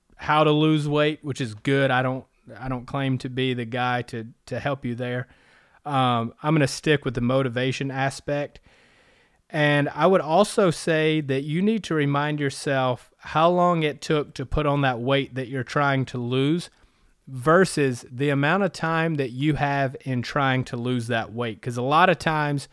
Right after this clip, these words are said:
those two are very different numbers. You know, I'll see people that have, over the course of several years, put on unwanted weight. And then after two months, three months in the gym, sometimes not even that long, they start to get discouraged.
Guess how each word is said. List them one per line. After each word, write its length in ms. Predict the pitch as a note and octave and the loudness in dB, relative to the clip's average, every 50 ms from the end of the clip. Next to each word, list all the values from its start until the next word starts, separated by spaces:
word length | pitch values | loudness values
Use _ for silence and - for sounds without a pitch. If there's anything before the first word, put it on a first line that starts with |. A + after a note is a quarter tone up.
| _ _ _ _ _ - | _ _ _ _ _ -4
those 260 | C3+ C#3+ D3+ D#3+ C#3+ - | 2 4 4 4 4 2
two 320 | - E3+ D#3 D3+ D3+ C#3+ | 0 2 2 2 2 0
are 140 | B2+ A#2+ A#2 | 0 -2 -4
very 460 | A2 A2+ C3 C3+ C#3+ D3 C#3+ C#3+ C3 | -4 -2 0 2 2 4 4 2 2
different 420 | B2 C#3 C3+ - - C#3+ B2+ A2+ | 2 0 -2 0 -2 -4 -4 -2
numbers. 500 | B2+ B2+ B2+ B2+ A2+ A2 G#2+ G#2 - - | -2 -2 0 0 0 -2 -2 -4 -6 -8
You 80 | - B2+ | -8 -6
know, 140 | A#2+ A#2 A#2 | -4 -4 -2
I'll 140 | A#2+ B2+ B2+ | -2 -2 -2
see 200 | - - C#3 B2+ | -2 -4 -4 -2
people 360 | - C#3 C3+ B2+ C#3 C3 A#2+ | -2 -2 -2 -2 -2 -2 -2
that 180 | B2+ B2 A#2+ | -2 -4 -4
have, 320 | B2 C3 B2+ A#2+ A2+ - - - - _ _ _ _ - | -4 -4 -4 -4 -6 -8 -14 -20 -20 _ _ _ _ -2
over 220 | D3+ D3 C#3+ C#3+ | 0 0 2 2
the 80 | C#3 B2+ | 0 0
course 320 | - - D3+ C#3+ C3 - | 0 -2 -2 -2 -2 -4
of 140 | C#3 A#2+ - | -6 -8 -8
several 420 | - - D3+ C#3+ C3+ C3+ C3+ B2+ | -4 0 0 2 2 2 0 -2
years, 720 | A#2+ A#2 A#2 B2+ C#3+ D3+ D#3+ D#3 C#3 B2 A#2 A2+ A2+ - - _ _ _ _ _ _ _ _ - | -2 -2 0 2 4 4 4 4 4 2 2 -2 -4 -8 -14 _ _ _ _ _ _ _ _ 0
put 160 | - D#3+ D#3 | 2 4 4
on 320 | D3 C#3+ C#3 C3+ C3 C3+ - | 4 4 4 4 2 0 -2
unwanted 560 | D3+ D3 C#3+ C#3+ C#3 C3+ C3+ C3+ B2+ A#2 A#2 | 0 0 2 2 2 2 2 2 0 -2 -4
weight. 460 | A#2 A#2+ C#3+ D3 C#3 B2 A2+ - _ _ _ _ _ _ _ _ _ _ - | -2 0 2 2 2 0 -2 -6 _ _ _ _ _ _ _ _ _ _ -4
And 180 | C#3 C3+ C3+ C3 | 0 2 2 4
then 360 | C3 C3 B2+ C3 B2+ B2+ B2+ | 4 2 2 2 0 0 -2
after 560 | B2 B2+ B2+ B2+ A#2+ - - C3+ B2+ B2 A#2 | -2 -2 0 0 0 -2 -2 -4 -2 -2 -2
two 260 | A2+ - - D#3+ D#3+ | -4 -2 0 2 2
months, 320 | D3+ C#3 C3 C3 B2+ - - | 4 2 0 0 -2 -6 -4
three 220 | - D3+ D3+ D3+ | 0 2 2 2
months 340 | D3 C#3 C3 C3 C3 - - | 2 2 0 0 -2 -4 -6
in 60 | C3+ | -4
the 100 | B2 A#2 | -4 -4
gym, 300 | A2 B2 C#3+ C#3+ C#3 C3 | -2 -2 -2 0 0 -2
sometimes 500 | - - E3 E3 D#3 F#3 F3 F3 E3 C#3+ | -2 0 0 2 2 4 4 2 2 2
not 160 | D#3+ D3 C#3 | 2 2 2
even 240 | C#3+ C#3 B2+ A#2+ A#2 | 2 2 0 0 0
that 220 | B2+ C#3+ D3+ C#3 C#3 | 0 0 0 -2 -2
long, 320 | C3 B2+ B2 A#2+ A#2+ A#2 | -2 -2 -2 -2 -4 -4
they 100 | A#2+ A#2 | -6 -6
start 280 | - - - D#3+ D3 C#3 | -6 -2 0 0 0 0
to 60 | C3+ | -2
get 160 | C#3 C#3 A2 | -2 -4 -4
discouraged. 800 | B2+ B2 - - - - C3+ B2 A#2 G2+ G2+ G2 - - - | -6 -10 -10 -8 -6 -4 -2 -2 -2 -4 -8 -12 -16 -18 -20